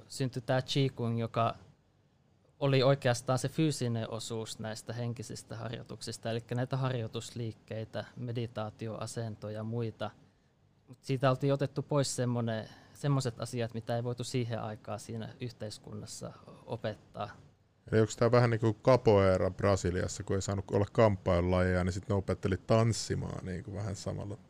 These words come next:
Speaker 1: Joo,
Speaker 2: Joo.
Speaker 1: vo-, vois sanoa, että, äh, useinhan tämmöset asiat joutuu sopeutumaan siihen ympäröivään tilanteeseen. Ja Qigong oli todella suosittua sitten siinä vähän kulttuurivallankumouksen jälkeen. Puhuttiin Kiinassa tämmöisestä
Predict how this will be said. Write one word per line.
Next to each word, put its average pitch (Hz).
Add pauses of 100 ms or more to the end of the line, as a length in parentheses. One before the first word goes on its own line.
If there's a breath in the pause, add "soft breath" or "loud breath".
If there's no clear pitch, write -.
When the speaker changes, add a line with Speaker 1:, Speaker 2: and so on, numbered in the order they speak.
Speaker 1:
Joo, 135
Speaker 2:
Joo. -
Speaker 1:
vo-, 208
vois 175
sanoa, 139
että, 131
äh, - (220)
useinhan 147 (340 loud breath)
tämmöset 131
asiat 120
joutuu 120 (100)
sopeutumaan 104
siihen 107
ympäröivään 104
tilanteeseen. -
Ja - (1040)
Qigong 147
oli 151
todella 139
suosittua 123
sitten 113
siinä 113
vähän 123
kulttuurivallankumouksen 113
jälkeen. 113
Puhuttiin 117
Kiinassa 120
tämmöisestä 113